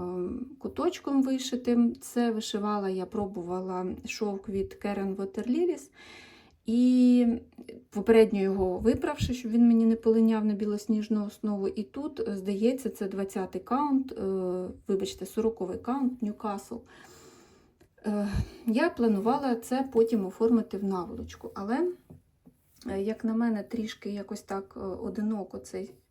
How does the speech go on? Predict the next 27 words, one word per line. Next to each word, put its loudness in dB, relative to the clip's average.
маленький -4
візерунок, 0
можливо, 0
навскоси -6
ось -2
тут -8
вишити -2
щось, -6
е, -6
більш, -6
ну, 2
простіше, -4
таке -6
стебельчатим -4
якимось -10
швом, -6
е, -2
чи -4
гладдю, 2
м, -4
теж, -6
е, -8
щось -8
зеленого -6
кольору, -6
клевер, 0
м, -10